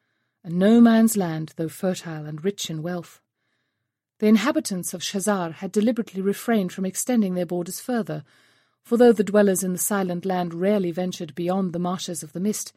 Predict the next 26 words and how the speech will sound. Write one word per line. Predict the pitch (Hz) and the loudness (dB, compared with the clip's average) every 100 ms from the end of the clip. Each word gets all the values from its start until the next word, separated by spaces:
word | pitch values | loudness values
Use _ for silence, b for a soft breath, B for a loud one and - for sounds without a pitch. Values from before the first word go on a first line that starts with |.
| _ _ _ _ _ | _ _ _ _ _
the | 196 | 2
natural | 185 - 196 | 2 0 -4
borderline | 170 240 214 180 165 | 2 4 4 0 -6
between | 165 165 170 | -8 -8 -8
the | 160 | -8
two | - 165 | -8 -8
lands, | 160 160 185 - _ _ _ _ _ | -6 -8 -10 -12 _ _ _ _ _
the | - 190 | -2 0
inhabitants | 185 214 254 277 269 254 | 2 0 0 -2 -4 -4
of | 226 | -4
Shazar | - 202 220 185 165 | -4 0 0 -2 -6
held | 151 - 202 214 | -10 -2 0 0
their | 190 190 | -2 -2
unknown | 214 226 220 214 | 4 4 6 4
neighbours | 196 170 160 165 | 2 -2 -6 -6
in | - | -12
almost | - 190 185 180 - | -8 -4 -4 -4 -4
superstitious | - - 240 - - 226 156 - | -2 0 -2 -8 -8 -10 -10 -12
fear. | - 196 165 156 _ _ _ _ _ _ _ _ _ _ _ _ _ | -12 -14 -14 -16 _ _ _ _ _ _ _ _ _ _ _ _ _
The | 190 | -6
journey | 156 202 233 277 | 2 4 4 2
had | 262 277 | -4 -8
been | 302 262 | -6 -8
clean | - 214 202 202 | -6 -4 -2 -4
and | 196 196 | -6 -6
swift, | - 185 - | -8 -10 -14